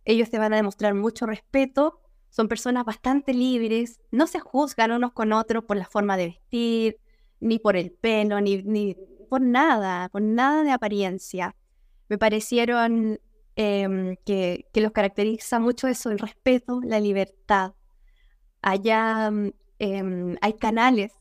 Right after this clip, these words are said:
por la ciudad, entonces la gente en tiempo de verano está en topless ahí, por, los canales pasan por las calles, entonces en ese espacio entre el canal y la calle, la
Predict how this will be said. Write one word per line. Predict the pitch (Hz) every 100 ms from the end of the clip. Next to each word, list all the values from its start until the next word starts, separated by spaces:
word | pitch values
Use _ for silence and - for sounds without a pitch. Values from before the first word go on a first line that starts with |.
| _
por | 214
la | 208 214
ciudad, | - 208 208 196 _ _ _ _
entonces | 202 220 214 220
la | 214
gente | - 240 240 285 269
en | 233 226
tiempo | 240 240 247
de | 233
verano | 208 208 233 247 262 294 311 - _
está | - - 247
en | 294
topless | - 220 302 196 180 -
ahí, | 196 220 226
por, | 214 196 - -
los | 233 240
canales | 277 254 359 427 - _
pasan | 302 349
por | 233
las | 196
calles, | - 208 190
entonces | 202 233 269 277 269
en | 240
ese | 294 370
espacio | - 202 -
entre | 202 196 208
el | 202
canal | 220 254
y | 320
la | 269 226
calle, | 320 349 381 480
la | -